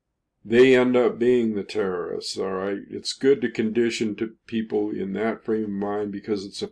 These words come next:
fear frame of mind. And they expand on that fear frame of mind. And the way they do it is by eventually committing acts of terrorism on its own people,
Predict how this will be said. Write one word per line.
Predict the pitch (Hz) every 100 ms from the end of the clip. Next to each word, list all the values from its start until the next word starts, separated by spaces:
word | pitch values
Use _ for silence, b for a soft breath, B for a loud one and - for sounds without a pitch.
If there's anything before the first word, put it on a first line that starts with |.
| _
fear | 135 135 135 127
frame | - 113 117 113
of | 110
mind. | 110 113 95 78 - _ _ _ _ _ _ _ _ _ _ _ _ _ _
And | 113 107
they | 117
expand | 120 120 - - 151 151 135
on | 107 98
that | 95 95 _
fear | 107 95
frame | 90 98 92 92
of | 90
mind. | 90 87 87 90
And | 98
the | 104
way | 117 123
they | 120 117
do | 107 113
it | 123
is | 117 117 113
by | - 95 110 110 _ _ _ _ _ _ _ _ _ _ _ _ _ -
eventually | - 120 139 139 143 135
committing | - - 117 123 127 123 110
acts | 110 117 117
of | 110 -
terrorism | 117 110 113 110 104 98 110 110 _ _ _ _ _ _ _ _ _ _ _ _ _ _ _ _ -
on | 127
its | 127 123 131
own | 131 131 123
people, | 127 131 127 - -